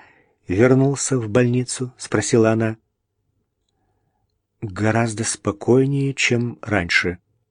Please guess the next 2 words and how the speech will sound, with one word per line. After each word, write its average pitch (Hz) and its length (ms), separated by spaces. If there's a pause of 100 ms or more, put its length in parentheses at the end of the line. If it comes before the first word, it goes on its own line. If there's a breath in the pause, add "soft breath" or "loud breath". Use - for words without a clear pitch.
(960)
Памела 101 580
задумалась. 92 680